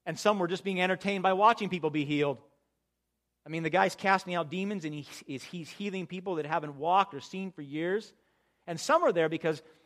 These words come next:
they think this is the guy that's gonna overthrow Rome. I mean, this is the one that we've been waiting for. He's gonna come in, he's gonna cast out Rome, and Israel will finally be free again, finally rise to a place of prominence and power again.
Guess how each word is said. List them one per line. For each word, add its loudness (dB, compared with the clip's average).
they 2
think -4
this -2
is -8
the -4
guy 4
that's -4
gonna -4
overthrow 0
Rome. 0
I 4
mean, -4
this -2
is -8
the 0
one 0
that 0
we've -4
been -6
waiting 2
for. -4
He's -6
gonna -6
come 0
in, -2
he's -10
gonna -8
cast -2
out 2
Rome, -2
and -8
Israel 0
will -4
finally 0
be -6
free -4
again, -8
finally -2
rise 4
to -6
a -10
place -2
of -10
prominence -2
and -10
power 0
again. -8